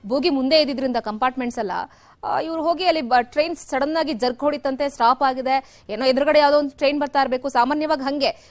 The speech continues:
ಟ್ರೈನ್ ಸ್ಟಾಪ್ ಆಗುತ್ತೆ ಅರ್ಧ ಮುಕ್ಕಾಲು ಗಂಟೆ, ಯಾಕಂದ್ರೆ ಎದುರುಗಡೆ ಅಪೋಸಿಟ್, ಆ, ಟ್ರೈನ್ ಏನಾದ್ರು ಬಂತು ಅಂತ ಹೇಳಿದ್ರೆ ಅದು ಮೂವ್ ಆಗೋ ತನಕ, ಆ, ಈ ಟ್ರೈನ್ಗಳು ಮೂವ್ ಮಾಡೋದಿಲ್ಲ. So ಹಂಗಾಗಿರಬಹುದು ಅಥವಾ ಏನೋ ಟೆಕ್ನಿಕಲ್ ಇಶ್ಯೂ ಆಗಿರಬಹುದು ಅಂತ ಹೇಳಿ ಇವರೆಲ್ಲರೂ ಕೂಡ ವೇಟ್ ಮಾಡ್ತಿರ್ತಾರೆ. ಆಮೇಲೆ ಇನ್ಫಾರ್ಮೇಶನ್ ಗೊತ್ತಾಗುತ್ತೆ, ಹಿಂಗೆ ನಮ್ಮದೇ ಟ್ರೈನ್ ನ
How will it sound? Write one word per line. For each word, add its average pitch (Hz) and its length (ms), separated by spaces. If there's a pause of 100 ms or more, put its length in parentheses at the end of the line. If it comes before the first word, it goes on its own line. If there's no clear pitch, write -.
(120)
ಟ್ರೈನ್ 294 240
ಸ್ಟಾಪ್ 330 320
ಆಗುತ್ತೆ 302 280
ಅರ್ಧ 247 220
ಮುಕ್ಕಾಲು 269 340
ಗಂಟೆ, 254 220
ಯಾಕಂದ್ರೆ 262 300
ಎದುರುಗಡೆ 254 300
ಅಪೋಸಿಟ್, 254 560
ಆ, 240 220
ಟ್ರೈನ್ 320 480
ಏನಾದ್ರು 311 300
ಬಂತು 254 300
ಅಂತ 269 140
ಹೇಳಿದ್ರೆ 262 200
ಅದು 254 120
ಮೂವ್ 247 180
ಆಗೋ 269 180
ತನಕ, 254 260 (460)
ಆ, 233 120
ಈ 294 180
ಟ್ರೈನ್ಗಳು 294 400
ಮೂವ್ 262 200
ಮಾಡೋದಿಲ್ಲ. 233 460
So 294 160
ಹಂಗಾಗಿರಬಹುದು 269 840
ಅಥವಾ 254 260
ಏನೋ 247 180
ಟೆಕ್ನಿಕಲ್ 262 400
ಇಶ್ಯೂ 277 200
ಆಗಿರಬಹುದು 262 460
ಅಂತ 254 140
ಹೇಳಿ 269 240
ಇವರೆಲ್ಲರೂ 294 540
ಕೂಡ 320 160
ವೇಟ್ 262 280
ಮಾಡ್ತಿರ್ತಾರೆ. 240 520
ಆಮೇಲೆ 294 340
ಇನ್ಫಾರ್ಮೇಶನ್ 311 420
ಗೊತ್ತಾಗುತ್ತೆ, 269 440
ಹಿಂಗೆ 269 600
ನಮ್ಮದೇ 285 400
ಟ್ರೈನ್ 349 300
ನ 339 40